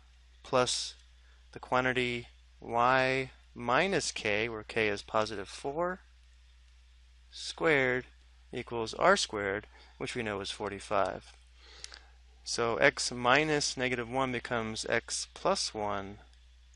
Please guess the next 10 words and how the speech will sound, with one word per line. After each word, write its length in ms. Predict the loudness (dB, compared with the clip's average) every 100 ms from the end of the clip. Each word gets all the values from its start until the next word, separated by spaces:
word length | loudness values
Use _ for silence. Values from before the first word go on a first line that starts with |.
| -20 -20 -20 -20 -20 -20 -20 -20
squared, 760 | -14 -14 -6 -2 0 -2 -4 -10 -18 -20 -20 -10
plus 480 | 0 0 0 -4 -10 -20 -20 -18
this 120 | -10 -6
would 100 | -4
just 220 | -4 -4
be 140 | -6
y 260 | 0 2 2
minus 380 | 2 -2 -2 -6
four 280 | -4 -2
squared 600 | -4 -4 -4 -4 -4 -6